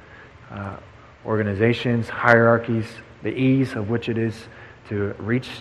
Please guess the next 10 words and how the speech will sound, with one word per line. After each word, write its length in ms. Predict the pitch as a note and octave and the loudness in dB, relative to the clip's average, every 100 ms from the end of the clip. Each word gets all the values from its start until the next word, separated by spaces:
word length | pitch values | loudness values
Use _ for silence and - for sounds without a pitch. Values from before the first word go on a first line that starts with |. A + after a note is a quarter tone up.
| - - - - - - | -20 -20 -20 -20 -20 -12
the 140 | G#2+ - | -6 -2
other 400 | A#2 B2 A#2+ C3+ | 0 0 -2 -6
areas. 420 | - B2+ B2+ A#2+ B2 - - - - - - - - - - - - - - - - - | -4 0 0 -2 -6 -14 -20 -20 -20 -20 -20 -20 -20 -20 -20 -20 -20 -20 -20 -20 -20 -16
I 80 | - | -4
don't 180 | C3 C#3 | -2 2
know 120 | C3 | 2
the 100 | A#2 | 2
answer 340 | G#2 G#2+ G2+ F#2 | 0 -4 -8 -10
to 80 | - | -6
that. 200 | F#2+ F#2 | -6 -6